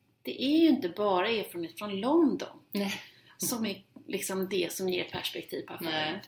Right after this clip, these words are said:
Speaker 1: Nej, det var bara tips.
Speaker 2: Ja.
Speaker 1: Mm. Ehm,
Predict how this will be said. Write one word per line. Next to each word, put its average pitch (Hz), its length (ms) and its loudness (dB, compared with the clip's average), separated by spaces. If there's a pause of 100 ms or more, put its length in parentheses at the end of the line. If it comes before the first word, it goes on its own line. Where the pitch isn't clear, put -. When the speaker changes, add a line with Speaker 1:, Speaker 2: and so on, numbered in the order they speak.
(400)
Speaker 1:
Nej, 208 140 -2
det 226 60 -8
var 220 100 2
bara 156 120 -2
tips. - 400 -10
Speaker 2:
Ja. 190 160 4 (100)
Speaker 1:
Mm. 254 360 -2 (1000)
Ehm, 233 460 2